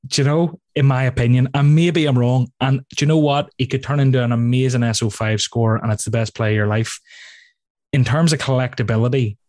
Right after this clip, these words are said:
while I'm sitting here with the of t-, like, the ten, the, the jersey number, I just, long term,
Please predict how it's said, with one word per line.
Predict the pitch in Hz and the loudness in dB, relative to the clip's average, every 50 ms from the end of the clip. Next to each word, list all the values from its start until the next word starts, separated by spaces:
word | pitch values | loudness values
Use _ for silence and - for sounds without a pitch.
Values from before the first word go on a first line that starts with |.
| _ _ _ _ _ _ _ _ _ _ _ _ _ _ _ _ - | _ _ _ _ _ _ _ _ _ _ _ _ _ _ _ _ -2
while | 120 131 135 135 131 | -2 0 0 0 2
I'm | 139 151 160 147 | 2 2 2 2
sitting | 127 - - - 123 110 | 2 0 -2 -2 -2 0
here | 113 131 127 | 0 2 2
with | 123 117 107 - | 2 0 0 0
the | 123 117 | 0 0
of | 117 113 117 107 - | 2 2 0 -2 -4
t-, | - - 127 - | -4 -4 -4 -4
like, | - 113 - | -4 -6 -4
the | - 113 | -6 -6
ten, | - - - 117 117 123 127 117 120 | -4 -4 -2 0 0 2 2 0 0
the, | 117 120 107 104 _ _ - | 0 -2 -2 -4 _ _ -4
the | 120 | -2
jersey | 110 - 113 113 113 120 131 | 0 0 0 0 2 2 2
number, | 135 135 127 123 113 - | 2 2 2 0 -2 -4
I | - 120 135 160 | -4 -4 -2 -2
just, | 160 - 151 131 120 - - - _ _ _ - | 0 0 0 0 0 -2 -6 -10 _ _ _ 0
long | 139 139 135 139 143 156 170 180 196 185 | 2 4 4 4 4 2 4 4 4 4
term, | 160 143 165 151 135 117 107 101 104 131 | 4 2 0 2 2 0 0 -2 -6 -10